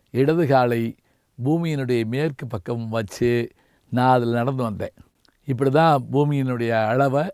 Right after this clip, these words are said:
அளவு பண்ணி பிரிச்சு வச்சிருக்கிறாங்க. இது விஞ்ஞானிகள் செஞ்சது, நம்ம சாதாரணமா நினைக்கல. அதே போல நட்சத்திர கூட்டங்களை வைத்துக்கொண்டு அவர்கள் பெயர் வைத்திருக்கிறார்கள்.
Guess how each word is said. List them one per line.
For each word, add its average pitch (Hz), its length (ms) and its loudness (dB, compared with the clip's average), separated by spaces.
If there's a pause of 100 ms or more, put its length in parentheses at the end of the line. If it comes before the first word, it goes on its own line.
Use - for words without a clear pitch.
(360)
அளவு 135 400 0
பண்ணி 123 400 -6 (200)
பிரிச்சு 151 420 -4
வச்சிருக்கிறாங்க. 107 580 -8 (400)
இது 143 200 -4
விஞ்ஞானிகள் 165 640 0
செஞ்சது, 123 380 -2 (300)
நம்ம 117 300 -2 (380)
சாதாரணமா 131 480 2
நினைக்கல. 101 320 -6 (800)
அதே 147 260 2
போல 147 500 2 (720)
நட்சத்திர 135 720 2
கூட்டங்களை 147 500 0
வைத்துக்கொண்டு 131 520 0
அவர்கள் 110 260 0
பெயர் 127 260 0
வைத்திருக்கிறார்கள். 98 760 -6